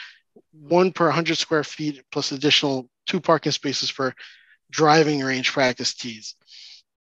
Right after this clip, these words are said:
Existing on site, there's two hundred nineteen parking spaces, and per code, you'd be required to have six hundred sixteen parking spaces.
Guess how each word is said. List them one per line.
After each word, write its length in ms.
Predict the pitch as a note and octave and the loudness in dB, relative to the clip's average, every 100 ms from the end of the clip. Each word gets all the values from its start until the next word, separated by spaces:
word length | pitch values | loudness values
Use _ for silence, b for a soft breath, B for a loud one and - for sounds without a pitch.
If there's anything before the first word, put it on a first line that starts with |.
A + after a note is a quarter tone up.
| - | -10
Existing 480 | D3 D#3 F#3 G3 F3 | 0 2 4 4 4
on 140 | D#3+ | 4
site, 320 | - D#3+ D#3 | 4 4 4
there's 180 | D3+ C#3 | 2 0
two 140 | - | 0
hundred 260 | D#3+ D#3 D3+ | -2 -2 -2
nineteen 400 | C#3 C#3+ - C#3 | -2 -4 -6 -8
parking 380 | - C3 - C3+ | -4 -4 -4 -6
spaces, 580 | - B2+ A#2+ C3 - - b b b - | -4 -2 -2 -2 -2 -4 b b b -6
and 280 | B2+ B2 - | -2 -2 -2
per 240 | F3 D3+ | 0 0
code, 320 | - D3 D3 | 2 2 2
you'd 280 | C3+ C3 B2+ | 0 -6 -8
be 120 | C#3 | -10
required 420 | C3 B2+ C3 B2+ | -8 -2 0 0
to 80 | B2 | -2
have 180 | B2 A#2 | -4 -4
six 320 | - - - | -4 -2 0
hundred 300 | D#3 C#3 C3+ | 0 0 -2
sixteen 360 | - C3+ - B2 | -2 -4 -8 -6
parking 320 | B2 A2 B2+ | -6 -6 -10
spaces. 540 | - B2+ A#2 A#2+ A2+ | -10 -8 -8 -8 -12